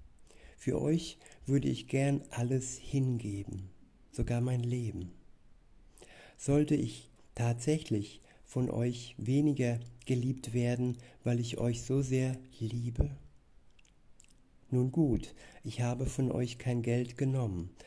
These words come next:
aber vielleicht denkt ihr sogar, ich sei ganz besonders listig gewesen und hätte euch auf hinterhältige Weise ausgenutzt? Habe ich euch etwa durch meine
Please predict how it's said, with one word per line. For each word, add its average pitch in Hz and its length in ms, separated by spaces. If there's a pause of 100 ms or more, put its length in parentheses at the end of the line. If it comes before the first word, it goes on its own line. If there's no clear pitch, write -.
(320)
aber 120 360 (220)
vielleicht 123 600 (300)
denkt 180 280
ihr 123 160
sogar, 120 540 (280)
ich 117 180
sei 120 240
ganz 120 420
besonders 117 760
listig 127 720
gewesen 123 580 (240)
und 117 140
hätte 117 400
euch 120 460 (280)
auf - 220
hinterhältige 131 1400
Weise 117 600
ausgenutzt? 135 880 (1400)
Habe 147 280
ich 135 260
euch 120 240
etwa 117 440 (240)
durch 117 220
meine 113 480